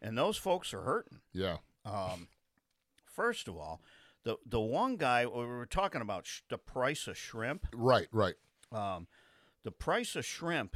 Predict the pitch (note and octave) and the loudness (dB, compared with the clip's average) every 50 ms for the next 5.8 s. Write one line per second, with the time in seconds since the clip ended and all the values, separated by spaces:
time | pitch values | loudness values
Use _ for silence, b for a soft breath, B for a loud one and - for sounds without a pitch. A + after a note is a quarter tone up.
0 | - - A2+ G#2+ F2 - F#2 E2+ E2 F2 G2 A2+ C3 F3 G3 E3+ C3 A#2 G#2 C3 | -8 -6 -6 -6 -6 -8 -12 -14 -10 -4 -2 0 0 0 -2 -6 -6 -6 -6 -4
1 | F3+ F#3+ D#3 G#2 E2 E2 F2+ F2 - - _ b b b b b b b b b | -6 -6 -8 -10 -10 -12 -14 -16 -16 -18 _ b b b b b b b b b
2 | b b b _ - G#2 G#2 G2+ G2 F#2+ F#2 F#2 F2+ F2 G2+ - _ _ _ - | b b b _ -6 -4 -2 0 0 0 0 -2 -4 -6 -10 -16 _ _ _ -6
3 | - B2 A#2+ A#2 A2+ A2 - _ _ _ _ _ _ _ _ _ _ _ _ _ | -2 0 0 0 -2 -4 -8 _ _ _ _ _ _ _ _ _ _ _ _ _
4 | _ _ _ _ - A2+ G#2+ - _ - C3+ B2+ - - - - - _ _ - | _ _ _ _ -8 -8 -8 -8 _ -2 -2 -2 -2 -6 -10 -10 -10 _ _ -20
5 | - _ - C#3+ A2 - - A2+ G#2 - - B2+ B2 - - | -20 _ -14 -16 -14 -14 -14 -16 -16 -8 -4 -4 -4 -4 -6